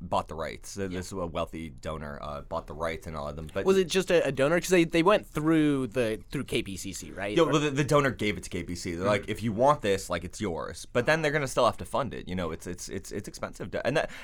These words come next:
Speaker 1: and that's really the thing I think that's like, you know, we, we talk about, you know, can these other sites pick it up? There are, there's no substitute for having the money to invest in, like, investigative journalism, because that is where the, that's what the, the real important issues come out. You know, the, the scandal in Bell, or, you know, these D W P things, or,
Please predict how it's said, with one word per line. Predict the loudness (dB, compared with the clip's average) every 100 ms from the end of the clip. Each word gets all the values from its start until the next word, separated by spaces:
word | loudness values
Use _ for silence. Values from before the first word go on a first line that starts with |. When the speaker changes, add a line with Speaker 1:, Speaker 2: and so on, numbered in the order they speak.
| -2
Speaker 1:
and | 0
that's | 0 0
really | 0
the | 0
thing | 0 0
I | 0
think | -2
that's | -4 -2
like, | -4 -6 -12 -18 -18 -4
you | 2
know, | 4
we, | 2
we | 0 4
talk | 6 4
about, | 4 4 4
you | 0
know, | -4
can | -2 -2 0
these | 0
other | -4 -4
sites | -6 -4
pick | -4 -2
it |
up? | -2 -2 -10 -18 -16 0
There | 4 4 6
are, | 6 8 6 2 -2 -6 -6 -8 -8 -6 -6 -8 -10 -10 0
there's | 0 2
no | 2 2
substitute | 4 2 2 -6 -6
for | 0 0
having | 2 0
the | -2
money | 0 -2
to | -2
invest | -4 -6 -6
in, | -8
like, | -10 -8
investigative | -6 -6 -8 -8 -10
journalism, | -6 -6 -4 -6 -10 -14 -16 -18 -12
because | -4 -4 -2
that | -2 0
is | -2 -2
where | -2
the, | -2 -4
that's | -4 -4 -2
what | -4
the, | -4
the | -6 -6
real | -4 -2 -2
important | -2 -4 -4 -2
issues | -2 -2 -4
come | -6
out. | -6 -4
You |
know, | -4 -4
the, | -6 -8
the | -8
scandal | -8 -8 -6 -6 -6
in | -10
Bell, | -8 -6 -6 -6
or, | -8
you | -8
know, | -8
these | -8 -8
D | -6
W | -6 -6
P | -8 -8
things, | -8 -10 -10 -8
or, | -8